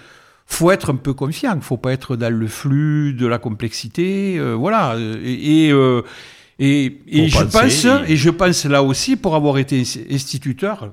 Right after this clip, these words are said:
Speaker 1: le beau mot d'instituteur, de celui qui institue, justement,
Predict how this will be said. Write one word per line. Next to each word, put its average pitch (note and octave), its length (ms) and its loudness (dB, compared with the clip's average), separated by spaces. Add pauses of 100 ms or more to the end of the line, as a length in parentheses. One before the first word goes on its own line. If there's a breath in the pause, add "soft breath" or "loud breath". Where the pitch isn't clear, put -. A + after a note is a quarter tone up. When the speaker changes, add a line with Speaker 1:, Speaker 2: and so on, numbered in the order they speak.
Speaker 1:
le A2+ 120 -6
beau B2 260 0
mot C#3 220 2
d'instituteur, C3 680 -6
de C3 80 -4
celui A#2 300 -6
qui A2+ 160 -6
institue, - 520 -10
justement, E3+ 540 -6